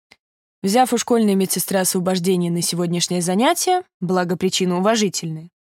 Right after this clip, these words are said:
пониженное давление, поспешила занять место на скамейке штрафников. Последнее время со мной это часто происходит. Голова кружится, и точки в глазах пляшут. Сказываются недосыпание и большой объём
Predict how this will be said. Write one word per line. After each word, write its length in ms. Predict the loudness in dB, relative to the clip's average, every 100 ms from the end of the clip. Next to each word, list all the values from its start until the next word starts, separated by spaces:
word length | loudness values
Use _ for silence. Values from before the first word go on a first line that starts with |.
| -2
пониженное 580 | 0 2 2 2 2
давление, 600 | 2 0 0 -4 -8 -12 -16 _ _ _ -4
поспешила 640 | -4 -2 0 2 2 2
занять 380 | 2 0 0 -2
место 300 | -2 -2 0
на 80 | -2
скамейке 480 | -2 -2 -2 -2 -4
штрафников. 680 | -4 -6 -2 -4 -4 -10 _ _ _ -20 -20 -20 -16 -2
Последнее 440 | 0 2 4 2
время 260 | 2 2 2
со 140 | 2
мной 140 | 2 2
это 140 | 0
часто 320 | 2 2 0
происходит. 640 | -4 -6 -4 -4 -6 -12 -20 _ _
Голова 420 | -2 2 4 2 0
кружится, 680 | -2 -4 -4 -6 -8 -10 -14 _
и 60 | -6
точки 400 | 0 0 0 -2
в 60 |
глазах 420 | 0 0 2 -2 -2
пляшут. 440 | -2 0 -2 -8 _ _ -20 -12
Сказываются 680 | -6 2 2 4 0 0 0
недосыпание 840 | -2 -2 -4 0 2 2 2 -2
и 120 | -2 -2
большой 400 | 0 0 -2 -2
объём 420 | 0 0 0